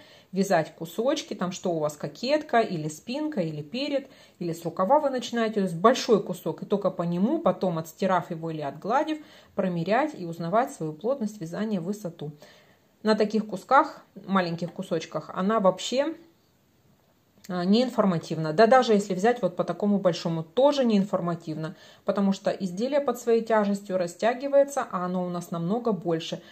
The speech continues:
Оно сантиметров пятьдесят, а то и шестьдесят в длину, а у кого-то и еще больше.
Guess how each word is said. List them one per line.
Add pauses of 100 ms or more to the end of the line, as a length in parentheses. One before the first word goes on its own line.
(160)
Оно
сантиметров
пятьдесят,
а
то
и
шестьдесят
в
длину,
а
у
кого-то
и
еще
больше.